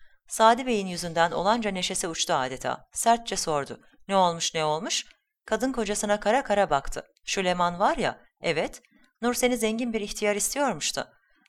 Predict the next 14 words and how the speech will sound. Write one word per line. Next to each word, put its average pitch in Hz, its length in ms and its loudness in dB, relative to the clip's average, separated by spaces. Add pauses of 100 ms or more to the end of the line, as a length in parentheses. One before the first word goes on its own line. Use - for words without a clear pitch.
(120)
Müşteba 226 340 2
amca 208 440 2
karyolasında 180 640 2
yattığı 170 300 0
yerden 170 420 0
arkadaşına 190 600 -2
bakıyordu. 135 540 -6 (440)
Birden 214 360 2
kireç 220 280 -4
kesilivermişti 143 720 -4
Sadi 139 340 -4
Bey. 127 280 -10 (160)
Sonra 208 320 2
kızardı, 170 580 -2